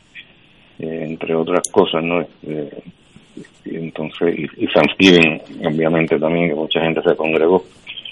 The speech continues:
Entonces luego empezó a bajar la curva drásticamente y ya pensaba yo que estaba todo bastante controlado, pero a finales de marzo, eh, ya empezó de nuevo a, a subir los, el número de casos y, y, y no hay duda ahora que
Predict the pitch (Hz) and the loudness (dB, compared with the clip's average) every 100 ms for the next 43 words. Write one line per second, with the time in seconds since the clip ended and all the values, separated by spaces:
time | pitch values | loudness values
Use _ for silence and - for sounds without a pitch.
0 | - _ - 78 87 - 95 95 101 92 | -20 _ -8 -4 -2 4 6 8 8 8
1 | 85 95 92 92 92 92 90 - 101 92 | 4 6 8 8 8 8 6 6 6 8
2 | 87 87 87 92 92 101 107 95 90 85 | 6 4 2 2 4 4 2 0 0 2
3 | 82 85 87 - 87 87 87 87 - 82 | 0 -2 -4 2 4 4 0 -4 -4 0
4 | 85 82 85 85 82 - 87 85 87 82 | 2 2 2 2 0 0 -2 0 0 -2
5 | 85 87 98 87 - _ _ - - - | 2 6 8 6 4 _ _ -8 -6 -6
6 | - - 80 80 78 - 85 87 92 92 | -8 -2 0 0 -2 -2 2 4 6 4
7 | 87 95 92 - 87 80 76 - _ - | 6 6 4 4 2 2 -2 -10 _ -20
8 | - _ _ _ - - 82 82 78 85 | -20 _ _ _ -18 -12 -8 -6 -6 -6
9 | - 90 80 80 87 90 - 87 82 82 | -8 -2 2 2 2 2 4 6 6 6
10 | 85 82 80 76 - _ - - _ _ | 6 8 6 4 0 _ -12 -12 _ _
11 | - - 78 - 85 - 76 82 82 80 | -16 -12 -10 -10 -10 -4 0 2 4 2
12 | 82 80 82 87 85 80 95 92 78 76 | 0 0 4 6 6 6 6 6 2 0
13 | 71 - 90 82 85 85 87 90 92 87 | -4 -6 -6 -2 0 2 4 6 8 8
14 | 87 85 76 78 73 | 8 6 2 -4 -6